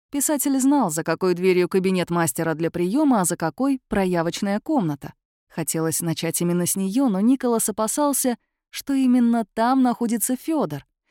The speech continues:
Поэтому, двигаясь вдоль стены, он проскользнул в кабинет. Всё изменилось. Теперь здесь стоял только один деревянный стул и больше ничего. Вокруг кто-то расставил свечи, видимо, готовили очередной ритуал.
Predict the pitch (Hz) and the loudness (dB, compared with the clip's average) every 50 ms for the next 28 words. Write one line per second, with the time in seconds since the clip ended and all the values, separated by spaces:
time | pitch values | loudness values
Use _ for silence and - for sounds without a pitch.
0 | _ _ _ _ - 175 165 160 160 165 - 190 208 220 220 190 196 240 247 208 | _ _ _ _ -8 -6 -4 -4 -4 -4 -4 -4 -2 -2 -2 -2 -2 -2 0 2
1 | 208 190 175 165 - 175 170 185 190 185 165 - - - 175 170 175 190 240 269 | 2 2 2 2 0 -2 0 0 0 0 0 -4 -6 -6 -6 -6 -4 -2 -4 -4
2 | - _ _ _ _ _ - - 320 330 294 - 233 208 - - 180 165 156 165 | -6 _ _ _ _ _ -8 -4 -2 -2 -2 -2 -2 -4 -2 -2 -2 -2 -2 -2
3 | 185 180 175 - - 196 180 202 208 202 185 156 143 - _ _ _ _ _ _ | -2 -2 -2 -2 -4 -4 -2 -2 -2 -2 -2 -4 -6 -8 _ _ _ _ _ _
4 | _ _ _ _ _ _ _ _ _ _ _ - - - - 170 160 160 156 170 | _ _ _ _ _ _ _ _ _ _ _ -10 -8 -6 -4 -2 -2 -2 -2 0
5 | 185 226 240 233 202 170 165 165 170 175 - - _ _ _ _ _ _ - _ | 0 0 0 0 0 -2 -2 -4 -6 -8 -10 -14 _ _ _ _ _ _ -20 _
6 | _ - - 180 165 - - 226 233 190 175 151 170 180 180 - - 202 202 202 | _ -6 -4 -4 -4 -2 -2 0 0 0 0 2 2 2 2 2 0 0 2 2
7 | 202 190 190 180 - 208 202 196 - - 208 202 202 196 180 196 190 185 165 170 | 4 4 2 2 2 0 0 0 0 0 0 2 2 0 0 -2 -2 0 0 0
8 | 170 170 165 170 165 165 165 165 160 151 - - - 247 269 285 269 _ _ _ | -2 0 0 0 0 0 0 -2 -2 -4 -4 -4 -2 -2 -2 -2 -4 _ _ _
9 | _ _ - - 320 311 214 165 180 180 190 196 190 - - 190 190 190 185 - | _ _ -6 -2 -2 -2 -2 0 0 0 0 0 0 -2 -2 -2 0 0 -2 -2
10 | - 214 202 185 170 151 139 - _ _ _ _ _ _ _ - 196 180 190 175 | -2 -4 -4 -4 -6 -8 -10 -12 _ _ _ _ _ _ _ -10 -6 -6 -6 -4
11 | - 240 294 302 - - - - 269 - 311 302 294 277 - - 262 254 262 269 | -4 -2 -2 -2 -4 -4 -4 -4 -4 -2 0 -2 0 0 0 0 0 0 0 0
12 | 254 - - 311 285 262 214 165 - - - 151 143 _ _ _ _ _ - 185 | -2 -2 -4 -2 -2 -2 -2 -2 -4 -4 -6 -8 -8 _ _ _ _ _ -6 -4
13 | 175 165 156 165 156 156 156 151 151 156 165 160 - 180 170 170 165 165 160 156 | -4 -2 -2 -2 -2 0 0 -2 -2 -4 -4 -2 -2 -2 0 0 0 0 0 -2
14 | - - 180 180 170 180 175 170 170 170 - 226 220 196 165 147 135 - | -2 -2 -2 -2 -2 -2 -2 -2 -2 -4 -4 -4 -4 -2 -4 -4 -8 -10